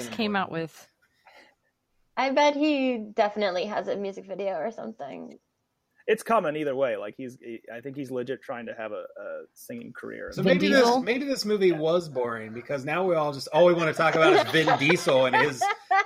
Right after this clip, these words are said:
Speaker 1: his storied
Speaker 3: <laughs> How did
Speaker 1: career.
Speaker 3: we get here? <laughs>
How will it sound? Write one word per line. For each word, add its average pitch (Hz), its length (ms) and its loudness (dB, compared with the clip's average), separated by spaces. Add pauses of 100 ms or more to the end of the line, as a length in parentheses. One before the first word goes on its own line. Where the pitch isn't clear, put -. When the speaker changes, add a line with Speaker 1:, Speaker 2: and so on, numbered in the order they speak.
Speaker 1:
his - 220 4
storied 180 460 2
Speaker 3:
<laughs> - 160 0
How 165 120 2
did 151 40 0 (240)
Speaker 1:
career. 311 60 2
Speaker 3:
we 320 200 2
get 277 100 -2
here? 240 360 2 (140)
<laughs> 370 80 6